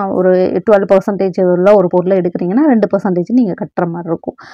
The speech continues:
பத்து பர்சன்டேஜ் வந்து அவங்களுக்கு கொடுத்துருவாங்க. இது ஏழாவது மாசம்னா பன்னெண்டு பர்சன்டேஜ், எட்டாவது மாசம்னா ப-, பதினாலு பர்சன்டேஜ், ஒன்பதாவது மாசம்னா பதினாறு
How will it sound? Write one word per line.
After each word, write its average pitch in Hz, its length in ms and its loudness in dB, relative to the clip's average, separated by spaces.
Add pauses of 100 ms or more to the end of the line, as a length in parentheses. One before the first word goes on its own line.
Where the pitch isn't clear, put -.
(140)
பத்து 233 300 2
பர்சன்டேஜ் 202 420 0
வந்து 185 200 -2
அவங்களுக்கு 180 380 -2
கொடுத்துருவாங்க. 175 320 -6
இது 226 220 2
ஏழாவது 214 400 2
மாசம்னா 202 320 -4 (140)
பன்னெண்டு 185 320 -2
பர்சன்டேஜ், 170 460 -6 (420)
எட்டாவது 226 500 2
மாசம்னா 214 400 -2
ப-, 202 280 6 (140)
பதினாலு 185 260 2 (100)
பர்சன்டேஜ், 175 460 -4 (480)
ஒன்பதாவது 226 520 2
மாசம்னா 226 320 0 (180)
பதினாறு 196 460 2